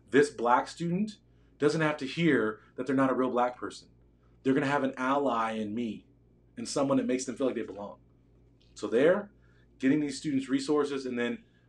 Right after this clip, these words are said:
going beyond just show me, be me, or sorry, <laughs> see me, be me, to show me. Yeah. We gotta go beyond mentorship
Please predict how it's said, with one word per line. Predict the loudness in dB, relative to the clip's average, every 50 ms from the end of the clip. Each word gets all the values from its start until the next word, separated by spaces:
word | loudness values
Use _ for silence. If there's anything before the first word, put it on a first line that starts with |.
| _ _
going | 0 0 2 2 0
beyond | 0 0 2 2 0 0 0
just | -2 -4 -4 -4
show | -2 0 0 0
me, | 0 -2
be | -2 -2 -2 -2
me, | -2 -4 -6 -10 -8 -8
or | -8 -8 -8 -14 _ _
sorry, | -8 -4 -2 -2 -2 -4 -8 -14 _ _ _ -4
<laughs> | -2 -2 -2 -2 -6 _
see | -8 -4 -2 0 2
me, | 2 2 0
be | 0 0 0
me, | 0 -2 -4 -6 -8 -12 -18 _ _ -16
to | -14 -12 -10
show | -4 0 0 0 0 -2
me. | -6 -12 -18 _ _ _ _ _ _ _ _ _ _ _ _ _ _ _ _ _ _ _ _ _ _ _ _ _ _ _ _ _ _ _ _ _
Yeah. | -14 -12 -12 -12 -14 -16 _ _ _ _ _ _ _ _ _ _ _ _ _ _ _ _ _ _ _ _ _ _
We | -2
gotta | 2 2
go | 2
beyond | 4 4 2 4 4 2 2 2
mentorship | 2 2 2 2 0 -2 -2 -2 -4 -6 -6 -6 -8